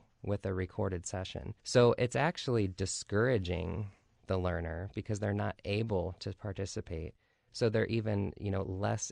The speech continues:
interested in watching the recording. So I recommend only posting recorded V I L T as a last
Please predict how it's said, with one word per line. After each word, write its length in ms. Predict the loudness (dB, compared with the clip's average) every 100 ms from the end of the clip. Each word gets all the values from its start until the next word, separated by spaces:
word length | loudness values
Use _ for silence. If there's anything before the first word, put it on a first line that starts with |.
| -4
interested 840 | -2 -2 -2 -2 -4 -6 -6 -6 -4
in 160 | -2
watching 420 | -2 -4 -6 -6
the 100 | -4
recording. 520 | -6 -6 -6 -6 -6 -6
So 280 | -4 -4 -6 _ _ _ _
I 160 | 2 4
recommend 480 | 4 4 4 4 2
only 400 | 2 2 2 0
posting 760 | 0 -2 -2 -2 -2 0 -4 -8
recorded 560 | -6 -6 -2 0 0 -2
V 160 | -2 0
I 120 | 0
L 120 | -2
T 280 | -4 -6 -6
as 120 | -4
a 80 | -4
last 640 | -4 -6 -6 -8 -10 -14